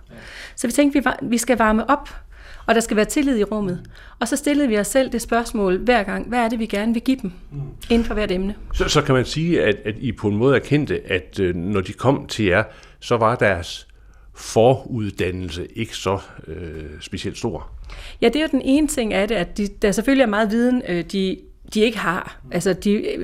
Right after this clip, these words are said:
Speaker 2: den, altså, den generation, vi har nu, har ikke haft, øh, uddannede lærere i, i, i kristendom, øh, mange af dem. Så det er klart nok, og har heller ikke måske hørt så meget om det derhjemme, også fordi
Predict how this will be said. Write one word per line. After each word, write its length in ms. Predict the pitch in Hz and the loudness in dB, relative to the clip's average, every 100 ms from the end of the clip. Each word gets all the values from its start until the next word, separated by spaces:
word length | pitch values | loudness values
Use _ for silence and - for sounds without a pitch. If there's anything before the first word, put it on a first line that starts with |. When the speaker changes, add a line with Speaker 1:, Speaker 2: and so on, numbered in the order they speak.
| - | 4
Speaker 2:
den, 200 | 247 233 - | 6 6 2
altså, 200 | - 208 | -2 2
den 200 | 226 220 | 2 2
generation, 360 | 190 185 226 | 0 0 -2
vi 60 | 190 | -2
har 120 | 202 | 0
nu, 140 | 190 190 | 0 0
har 80 | |
ikke 160 | 190 190 | -2 -2
haft, 260 | 202 - 185 | -6 -4 -2
øh, 220 | 170 165 | 0 0
uddannede 380 | 214 208 165 165 | 0 0 0 -2
lærere 340 | 175 185 190 | 0 0 -2
i, 180 | 175 170 | -2 -4
i, 40 | 165 - | -6 -4
i 120 | 180 | -2
kristendom, 540 | 170 180 180 185 156 - - 185 | 0 0 2 0 0 -4 -8 -4
øh, 280 | 165 165 | -2 0
mange 280 | 170 175 180 | 2 2 2
af 60 | 165 | 0
dem. 120 | 175 - - - - | -6 -8 -18 -20 -18
Så 100 | - | 2
det 60 | 202 | 4
er 40 | |
klart 280 | 269 214 202 | 4 2 0
nok, 200 | 170 170 - - - | -2 -4 -10 -20 -2
og 100 | 185 | 4
har 60 | |
heller 180 | 202 190 | 4 4
ikke 120 | 180 | 0
måske 240 | 185 175 202 | -2 -2 0
hørt 180 | 202 - | 0 0
så 80 | 185 | -2
meget 200 | 180 180 | 0 0
om 100 | 185 | -2
det 100 | 185 | -2
derhjemme, 400 | 175 185 247 - | 0 2 2 2
også 220 | 269 - | 0 0
fordi 280 | 240 208 | -4 -4